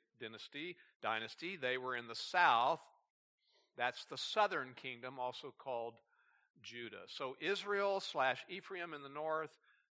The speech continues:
Judah in the south. Well, due to the rampant and increasing idolatry in the northern kingdom, God spoke through Hosea as a prophet to confront them and to call them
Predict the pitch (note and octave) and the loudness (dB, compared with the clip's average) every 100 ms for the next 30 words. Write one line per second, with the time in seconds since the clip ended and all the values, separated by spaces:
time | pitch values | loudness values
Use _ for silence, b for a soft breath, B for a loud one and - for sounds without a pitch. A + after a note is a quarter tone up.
0 | - A#2+ C3+ C3 C3 C3 - _ _ _ | -16 -10 -4 0 0 -2 -10 _ _ _
1 | - A2 G#2 - G#2+ G2+ - _ _ _ | -20 -18 -12 -8 -6 -6 -12 _ _ _
2 | _ - B2 A2+ D#3+ D#3 C#3 A#2+ B2 C#3+ | _ -14 -12 -4 -4 -4 -6 -4 2 2
3 | E3+ E3+ E3+ - - A#2+ A2+ A2+ - F3 | 2 -2 -6 -8 -12 -10 -10 -14 -8 -6
4 | F3 - E3 D#3+ C3 A#2+ A#2+ C3+ D3+ E3+ | -6 -6 -8 -2 2 2 4 6 6 4
5 | - - F3+ F#3 - B B B C#3 B2+ | -4 -6 -6 -6 -10 B B B -6 -6
6 | B2+ C#3 E3 F3+ E3 D3 - D3 D3 F#3+ | 0 4 4 2 -4 -6 -8 -10 -4 -2
7 | A3+ A3+ B B B B D3+ C#3+ C#3+ D#3 | -2 -6 B B B B 6 10 12 12
8 | D#3+ D#3+ - - - - B3+ F3 D3 E3 | 10 4 -12 -10 -4 4 8 8 6 0
9 | F#3 F3+ F3 F#3+ F3+ A#3+ A#3 C3+ G2 - | -4 -4 -2 -2 2 6 6 6 0 -8
10 | _ _ _ - D#3 - - B3 A#3 D3+ | _ _ _ -6 -6 -4 8 12 12 10
11 | D3+ - F#3+ G3+ F#3 - A#3+ C4+ G#3 C#3 | -2 -4 -4 -4 0 4 4 4 2 2
12 | G2+ - B B - E3+ E3+ - G#3 B3 | 0 -8 B B -4 -2 -2 4 10 10
13 | B3 F3 C#3 C#3+ | 8 6 4 4